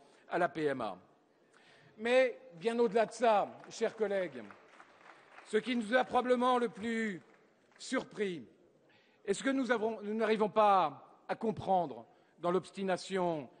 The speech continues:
et dans le sens de ce texte, c'est surtout que, sous prétexte de créer une égalité pour les adultes, vous créez une terrible inégalité pour les enfants. Au prétexte de vouloir refaire cette égalité pour tous,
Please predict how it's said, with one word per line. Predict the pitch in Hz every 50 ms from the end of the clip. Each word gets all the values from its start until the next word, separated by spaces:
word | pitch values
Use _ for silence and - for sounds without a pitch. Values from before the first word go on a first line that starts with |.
| _ _
et | - 170
dans | 151 170 170
le | 180 160
sens | - - 202 190 180 151 - - 185
de | 160 139 156
ce | - -
texte, | 160 - - 156 143 127 - - - _ _ _ _ _ _ _ _ _ _ _ _ _ _ _ _ _ _
c'est | - 226
surtout | - 214 247 - - 277 240
que, | 185 247 233 220
sous | 220 226 254
prétexte | 196 - 247 233 - 262 254 233 - - - -
de | 202 170 202
créer | 196 - - - 220 220 220 220 202 151 - - - - - - _ _ -
une | 196 190 214
égalité | 214 170 226 214 208 202 151 196 208 190
pour | - - 170
les | 175 156 147
adultes, | 170 156 143 151 139 117 - - - _ _ _ _ _ _ _ _ _ _ -
vous | 147 185 214
créez | - - - 214 214 214 214
une | 202 -
terrible | 220 220 170 202 208 156 165 - _ _ -
inégalité | 254 247 233 214 175 208 180 170 160 139 - 175 156
pour | 123 127 143
les | 151 139 143
enfants. | 143 123 - 147 131 117 107 98 - _ _ _ _ _ _ _ _ - - - - - _ _ _ _ -
Au | 185 220
prétexte | - 208 269 262 - - 294 285 277 - - - -
de | 254 233 233 233 214 190 151 - - - - - - - - - 175 240
vouloir | 262 202 269 262 269 277 277 269 262 226
refaire | 202 247 233 - - 262 269 269 262 -
cette | - 277 240 - -
égalité | 262 240 185 262 247 254 262 240 - - 262 -
pour | - 294 277 - -
tous, | - 285 277 277 - - - -